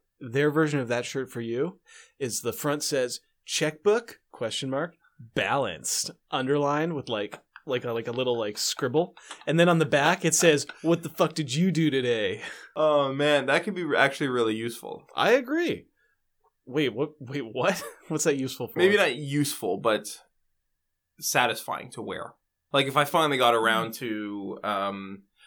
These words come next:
Speaker 2: I've got a bunch of records that I wanna sell. Right?
Speaker 1: Okay.
Speaker 2: And I haven't had a, I haven't, like, sat down and went on to discogs dot com and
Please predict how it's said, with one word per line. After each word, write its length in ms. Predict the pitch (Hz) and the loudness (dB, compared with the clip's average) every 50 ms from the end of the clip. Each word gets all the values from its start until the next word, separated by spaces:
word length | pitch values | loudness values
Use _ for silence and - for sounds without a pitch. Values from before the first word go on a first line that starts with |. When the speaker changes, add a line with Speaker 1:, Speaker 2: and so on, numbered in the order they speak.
| - - | -20 -12
Speaker 2:
I've 120 | - 117 147 | -10 -4 0
got 120 | 165 160 | 2 2
a 40 | 147 | 4
bunch 240 | 123 139 139 135 139 | 4 2 -2 -2 -2
of 80 | 110 | -2
records 340 | 101 110 117 - 117 104 98 | -2 -2 -2 -2 -4 -6 -6
that 80 | 107 95 | -4 -6
I 40 | 92 | -4
wanna 180 | 92 92 87 - | -6 -6 -8 -8
sell. 440 | - - 110 90 82 - - - _ _ _ _ _ - | -8 -6 -6 -6 -8 -8 -12 -18 _ _ _ _ _ -8
Right? 120 | - 127 | -8 -6
Speaker 1:
Okay. 160 | - 120 113 | -4 -6 -6
Speaker 2:
And 120 | 147 123 120 | -4 -6 -6
I 60 | 113 | -6
haven't 280 | 107 135 127 123 120 | -4 -4 -4 -4 -4
had 160 | 110 113 107 104 | -4 -4 -2 -2
a, 120 | 98 95 110 - _ _ _ _ _ _ _ _ _ _ - | -2 -4 -6 -10 _ _ _ _ _ _ _ _ _ _ -10
I 60 | - | -8
haven't, 220 | 139 139 143 113 | -6 -6 -6 -6
like, 160 | 104 110 104 - | -6 -8 -6 -6
sat 340 | - - 131 107 104 101 | -4 -2 0 -2 -2 -2
down 320 | - 110 101 98 101 101 95 | -4 -6 -6 -6 -6 -6 -8
and 240 | 92 90 92 101 - _ - | -10 -10 -12 -14 -16 _ -14
went 320 | - 107 120 117 110 - | -8 -6 -6 -6 -6 -6
on 180 | 113 101 101 101 | -6 -6 -6 -6
to 220 | - 110 104 98 | -8 -8 -8 -8
discogs 720 | 95 95 - - 113 113 - - 113 101 92 85 82 - | -10 -12 -10 -8 -8 -6 -6 -4 -4 -4 -4 -4 -6 -10
dot 240 | - - 120 - - | -8 -8 -8 -8 -10
com 360 | - - 101 95 92 85 85 | -8 -6 -6 -6 -6 -6 -8
and 140 | 82 85 85 | -12 -14 -14